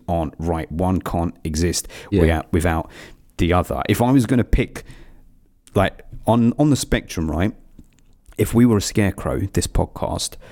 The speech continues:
Speaker 1: I would say, "Paul, you got a stick that goes up the middle because you have the right balance of anger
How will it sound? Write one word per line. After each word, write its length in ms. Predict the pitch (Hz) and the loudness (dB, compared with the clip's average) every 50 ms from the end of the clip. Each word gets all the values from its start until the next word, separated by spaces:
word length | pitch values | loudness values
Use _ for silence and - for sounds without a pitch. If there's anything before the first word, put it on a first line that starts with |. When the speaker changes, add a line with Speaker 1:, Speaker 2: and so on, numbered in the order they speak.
| - - - - - | -20 -20 -20 -8 -4
Speaker 1:
I 60 | 98 98 | 0 0
would 120 | 95 95 | 2 2
say, 200 | - - 98 92 | 2 2 2 0
"Paul, 500 | 90 - - - 110 101 92 87 - - | 0 2 2 4 4 2 0 -2 -6 -2
you 140 | - 98 98 | 0 2 4
got 120 | 95 101 92 | 4 4 2
a 40 | |
stick 540 | 82 - - - - 107 69 - - - - | 2 0 -2 -2 -2 -2 -4 -4 -8 -10 -6
that 160 | - - - | -6 -4 -2
goes 200 | - 95 92 82 | 0 0 0 0
up 140 | 92 - - | -2 -2 -2
the 60 | 78 85 | 0 2
middle 420 | 87 95 92 76 67 60 73 - - - - - - - - | 2 2 2 0 -2 -4 -6 -10 -14 -20 -20 -20 -20 -8 -6
because 280 | - - - 101 85 90 | -4 -2 0 0 2 2
you 80 | 90 | 2
have 140 | 92 95 - | 0 0 0
the 100 | - 90 | -2 -2
right 300 | 80 90 95 98 92 - - - | 0 2 2 2 2 0 -4 -8
balance 720 | - 95 - 85 87 87 82 82 85 - - - - - - - - - - - - - - - - | -4 -2 0 0 0 -2 -2 -4 -6 -6 -8 -8 -10 -10 -14 -16 -18 -18 -20 -20 -20 -20 -20 -8 -4
of 340 | 87 87 82 80 - - - - - - _ - | -2 -2 -2 -4 -6 -10 -14 -16 -20 -16 _ -4
anger 440 | 87 90 90 87 85 87 85 - | -2 0 0 0 0 0 0 -2